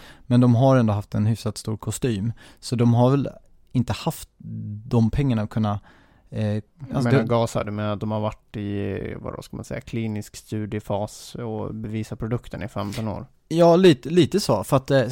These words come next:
Speaker 1: om vi kollar på den här Certify-studien som visar
Speaker 2: Mm.
Speaker 1: hur bra Cerament B V F är, som är den grundprodukten som lanserades två-, tjugohundrafem.
Speaker 2: Ja.
Speaker 1: Den egentligen, eh, demonstrerar det här tjugohundranitton.
Speaker 2: Mm.
Speaker 1: Och det är nu liksom den riktiga kliniska, eh,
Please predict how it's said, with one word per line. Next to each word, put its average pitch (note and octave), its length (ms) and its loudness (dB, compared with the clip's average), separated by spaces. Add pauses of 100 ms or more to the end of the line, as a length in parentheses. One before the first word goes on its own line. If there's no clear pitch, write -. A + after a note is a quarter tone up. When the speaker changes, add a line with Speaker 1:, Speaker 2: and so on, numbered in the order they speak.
Speaker 1:
om C#3+ 120 0
vi C#3 60 4
kollar C#3+ 200 2
på C#3+ 100 0
den C3 60 4
här B2 60 4
Certify-studien B2+ 920 0
som B2 180 0
visar B2 240 -2
Speaker 2:
Mm. A#2+ 140 2
Speaker 1:
hur A2+ 80 -4
bra A#2+ 220 2
Cerament A#2 420 0
B A#2 180 4
V A#2+ 140 4
F - 240 -2
är, - 120 -8
som A2 200 -2
är G#2+ 40 0
den A2 300 -2
grundprodukten A2+ 680 -2
som D3 140 4
lanserades G#2+ 420 0
två-, A2 320 -2 (120)
tjugohundrafem. A2+ 720 0 (100)
Speaker 2:
Ja. A#2 240 -6 (260)
Speaker 1:
Den C3 520 4 (840)
egentligen, A2+ 560 2
eh, G#2+ 220 -2 (120)
demonstrerar A2+ 640 0
det G#2 60 0
här G#2 260 0
tjugohundranitton. A2 960 0 (260)
Speaker 2:
Mm. A#2 240 -6 (240)
Speaker 1:
Och A#2 300 0
det A#2 80 2
är A#2 40 6
nu C#3 420 8
liksom A2+ 280 0
den A2 140 2
riktiga C3 360 -2
kliniska, A#2 500 -4
eh, E2+ 340 -12